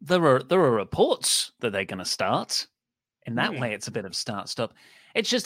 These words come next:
Speaker 1: I think it's an interesting thing to talk about now because m-, this isn't the first time Mustafa Ali has sort of tweeted some, s-, some discontent with his, the, the way he's used on T V, or not at all, rather.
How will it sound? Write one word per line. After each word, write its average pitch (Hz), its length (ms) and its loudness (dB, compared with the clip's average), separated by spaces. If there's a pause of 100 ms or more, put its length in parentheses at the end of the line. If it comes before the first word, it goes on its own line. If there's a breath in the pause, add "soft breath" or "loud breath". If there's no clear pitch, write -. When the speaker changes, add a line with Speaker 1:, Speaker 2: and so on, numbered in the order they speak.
Speaker 1:
I 214 80 0
think 254 240 -2
it's 214 140 -2
an 185 100 -2
interesting 147 1000 0 (440 soft breath)
thing 135 260 4
to 113 100 -4
talk 117 280 0
about 101 220 -4
now 87 380 -8
because 120 340 -6
m-, 120 240 -4
this 147 140 0
isn't 120 200 -2
the 98 60 -12
first 98 340 -2
time 98 200 -6
Mustafa 98 480 -6
Ali 95 280 -8
has 98 140 -8
sort 95 160 -8
of 92 120 -12 (340 soft breath)
tweeted 110 500 -4 (220 soft breath)
some, 101 380 -4 (300)
s-, - 200 -20 (220)
some 110 240 -4
discontent 110 800 -4 (180)
with 101 220 -6
his, 98 520 -6 (120)
the, 117 100 -2
the 117 140 -4
way 110 160 2
he's 101 180 -8
used 107 240 -4
on 98 140 -4
T 95 240 -8
V, 92 300 -8
or 92 200 -8 (100)
not 104 200 -2
at 90 40 -4
all, 98 200 -4
rather. 90 380 -6